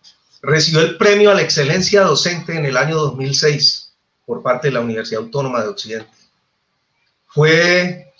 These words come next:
distinguido con el segundo puesto en el concurso nacional de cuento patrocinado por la editorial Norma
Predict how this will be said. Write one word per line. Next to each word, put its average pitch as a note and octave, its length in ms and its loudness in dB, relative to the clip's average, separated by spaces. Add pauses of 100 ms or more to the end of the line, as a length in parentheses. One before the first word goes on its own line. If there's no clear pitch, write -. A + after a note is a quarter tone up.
(200)
distinguido D3+ 680 0
con D#3 160 0
el C#3 100 0
segundo E3+ 800 -2
puesto E3+ 420 0
en B2 120 -4
el A#2+ 100 -6
concurso C#3 420 -4
nacional C#3 560 0
de C#3+ 160 -4
cuento C#3+ 520 -6 (340)
patrocinado B2 760 -2
por C3+ 120 -4
la A#2 60 0
editorial A2+ 540 -4
Norma C#3+ 600 0